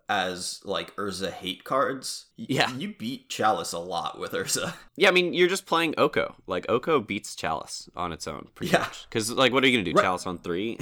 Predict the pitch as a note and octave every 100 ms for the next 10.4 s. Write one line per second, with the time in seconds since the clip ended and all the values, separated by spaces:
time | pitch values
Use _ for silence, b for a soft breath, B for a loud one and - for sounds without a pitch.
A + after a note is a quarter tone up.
0 | - - - G#2+ G#2 G#2+ G#2 G3 - -
1 | F#3 A3 F#3 G3 D#3+ F3 B2 G2+ G2+ F2+
2 | F2+ F2+ A#2 C#3+ D#3+ D3+ D3 C#3+ B2 G#2
3 | - C3 C#3+ B2+ B2+ A#2 A2+ G2 B2+ B2+
4 | C3 B2+ - G2+ A2 A#2+ A#2+ - G2+ G#2
5 | G2+ C3 C3+ C3 - G2+ A2 G2+ G#2+ G2+
6 | G2+ G2+ G2 A2 G#2 G2+ G2+ F#2+ G2 G#2+
7 | A2 G#2 - A2+ A#2+ A#2 B2+ - D#3 B2
8 | B2 - D#3+ D3 D3 C#3 A#2+ G#2+ G#2+ A2
9 | A2 G2+ G2+ A2 A#2+ B2 B2 E2+ E2+ E2+
10 | E2 E2+ E2+